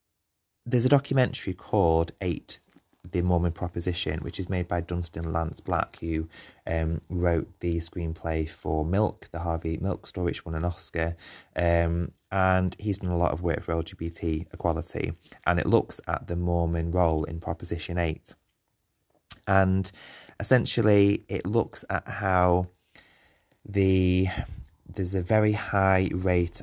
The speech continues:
of suicide in the Mormon church, particularly for gay men,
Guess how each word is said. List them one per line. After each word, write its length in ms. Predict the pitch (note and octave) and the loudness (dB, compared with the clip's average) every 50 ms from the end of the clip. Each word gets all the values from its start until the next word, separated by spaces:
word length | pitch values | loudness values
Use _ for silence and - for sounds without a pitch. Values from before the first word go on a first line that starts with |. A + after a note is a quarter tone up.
| - - - | -8 -2 0
of 640 | F2 E2+ E2 D#2+ D#2+ D#2+ E2 E2 D#2+ E2 - - - | 2 4 4 4 4 2 2 0 -2 -4 -10 -16 -14
suicide 800 | _ - - - A2 A2 G#2+ - - G#2 G#2 G#2 G2+ G2+ G2+ - - | _ -8 -2 0 0 0 0 2 4 4 4 6 4 2 0 -4 -8
in 400 | F2+ F#2 F2 F2+ F2 F2 F2+ F2 - | -4 -4 -2 0 0 0 -2 -2 -4
the 80 | F2 | -4
Mormon 320 | F2 F2 E2+ E2+ E2+ E2 D#2+ | -2 0 0 0 0 -2 -4
church, 560 | D#2+ - F2+ E2+ E2+ E2 - - - - - | -4 -4 -2 0 0 0 0 -2 -6 -8 -8
particularly 500 | - - - G2 G2 - - - F2+ F2 | -6 -4 -4 -4 -4 -6 -8 -6 -6 -6
for 320 | E2+ - - E2+ E2+ E2+ | -6 -4 -2 -2 -2 0
gay 240 | E2 - E2 E2 E2 | 0 -2 -2 0 2
men, 400 | E2 F2+ F#2+ G#2 G#2 G#2 A2 A2 | 2 4 4 4 4 2 0 -4